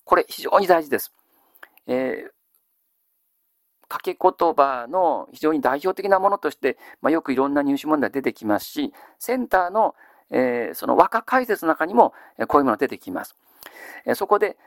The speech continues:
えー、七番は少し詳しくやりますけども、えー、まずその右側の、えー、そこに何か物を置くっていう時の置くですが、これは、えー、そういう一般的に何か置くという意味じゃないんです。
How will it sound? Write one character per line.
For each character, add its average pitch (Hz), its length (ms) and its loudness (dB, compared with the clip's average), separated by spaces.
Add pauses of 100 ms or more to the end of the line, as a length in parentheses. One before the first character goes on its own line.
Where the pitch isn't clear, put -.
(120)
え - 80 0
ー、 - 20 2
七 170 220 2
番 147 140 -2
は 120 100 -10
少 - 180 -2
し - 80 -14
詳 147 240 2
し - 80 -14
く 107 260 -4 (140)
や 120 100 -2
り 120 100 -2
ま 117 140 -2
す - 60 -14
け - 80 -4
ど 98 100 -4
も、 156 240 6 (460)
え 233 160 0
ー、 214 40 -8
ま 226 160 2
ず 220 120 -6
そ 185 80 -14
の 160 100 -4
右 165 220 -2
側 208 280 0
の、 202 300 -4 (340)
え 135 80 -6
ー、 - 20 -2
そ - 140 -6
こ 104 100 0
に 104 80 -4
何 110 200 2
か 139 80 0
物 170 260 2
を 127 100 -4
置 - 220 -10
く - 20 -20
っ - 120 -20
て - 80 -8
い - 20 -4
う - 20 -12
時 127 160 -4
の 107 100 0
置 - 180 -2
く - 20 -12
で 120 100 2
す - 120 -12
が、 123 280 2 (360)
こ - 120 0
れ 254 120 4
は、 254 240 4 (400)
え - 120 -16
ー、 - 120 -20
そ 247 240 0
う 254 60 0
い 233 200 2
う - 80 -4 (240)
一 - 160 -18
般 247 180 0
的 240 120 -2
に 233 100 -2
何 240 220 2
か - 200 -2
置 165 200 -6
く - 40 -12
と - 80 -8
い - 20 -4
う - 20 -4
意 - 20 -4
味 139 60 -8
じ 123 40 -4
ゃ 117 40 -6
な 139 100 -4
い 131 40 -8
ん 107 40 -10
で 90 100 -10
す。 - 100 -18